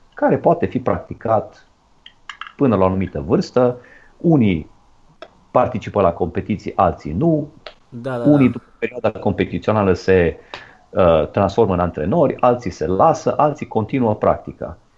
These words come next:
Speaker 1: Deci e foarte simplu, clar și curat.
Speaker 2: Da, da, exact, cu che-, cu artele marțiale, în ghilimele așa zis, tradiționale,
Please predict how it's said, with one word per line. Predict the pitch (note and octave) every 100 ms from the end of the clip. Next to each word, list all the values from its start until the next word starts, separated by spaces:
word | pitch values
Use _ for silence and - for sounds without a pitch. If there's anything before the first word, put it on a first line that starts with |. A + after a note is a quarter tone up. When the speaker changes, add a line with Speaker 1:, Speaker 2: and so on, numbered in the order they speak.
| _ _ _ -
Speaker 1:
Deci | D#3+ D#3 -
e |
foarte | F3 - G#3
simplu, | F3 - C#3+ G#2+ F#2
clar | - D3+ G#2
și | - G2+
curat. | - A#2+ D#2 - - _ _ _ _ _ _ _ _ _ _ _ _ _ _ _ _ _
Speaker 2:
Da, | - F3 C#3+ A2+
da, | B2+ C#3 -
exact, | C3 D3 A#2
cu | A#2
che-, | C#3+ C#3+
cu | C#3+
artele | C3+ C3+ D3
marțiale, | B2+ A#2+ C3+ C3 B2 A2 G#2 - _ C#3 _ _ _ _ - G2
în | A#2
ghilimele | G#2 A2+ A#2+ A2
așa | G#2 A2
zis, | G2+ G2
tradiționale, | A2+ A2 G2+ - G#2+ A2 G#2 B2+